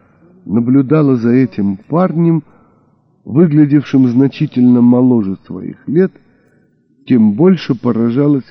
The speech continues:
удивительной и труднообъяснимой работе генов. Несмотря на стопроцентно американское воспитание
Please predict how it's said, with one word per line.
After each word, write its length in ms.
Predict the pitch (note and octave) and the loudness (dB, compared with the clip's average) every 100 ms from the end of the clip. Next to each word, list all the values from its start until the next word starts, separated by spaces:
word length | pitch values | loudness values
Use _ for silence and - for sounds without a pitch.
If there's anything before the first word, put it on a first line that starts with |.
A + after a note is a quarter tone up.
| _ _ _ _ _ | _ _ _ _ _
удивительной 1120 | - - A2 G#2 A#2 F#3+ - D3 B2 G#2 E2+ - - | -2 0 2 0 2 0 0 0 0 0 -4 -8 -12
и 80 | G3 | -12
труднообъяснимой 1500 | _ A#2+ C3 A2 A2 G2 F#2 F#2 A2 G#2 - G#2+ F#2+ F2+ | _ 0 2 2 -2 -4 -10 -4 -2 -4 -4 -4 -2 -4
работе 500 | F2 F2+ F2+ A2 - | -8 -8 -6 -8 -6
генов. 480 | G2+ G2 F2+ D2+ B1 _ _ D#3+ _ F#3+ _ _ _ _ _ - | -10 -8 -8 -8 -14 _ _ _ _ _ _ _ _ _ _ 0
Несмотря 880 | C#3+ F#3 - F#3+ F#3+ F#3 F#3 D3 - - - - | 2 2 2 2 2 2 0 0 -6 -20 -20 -2
на 200 | A2+ C#3+ | 0 0
стопроцентно 1040 | - - E3 D#3+ E3+ - F3 D3+ - B2+ - | 0 -4 -2 -2 -2 0 0 0 -2 -4 -2
американское 880 | B2 C3+ C#3 - C#3 A#2+ - A2+ G#2+ | 0 2 2 0 -2 -2 -4 -4 -4
воспитание 1000 | A2+ - - B2 A#2+ G#2 D#2+ D2 C#2+ | -4 -10 -8 -6 -2 -2 -4 -6 -10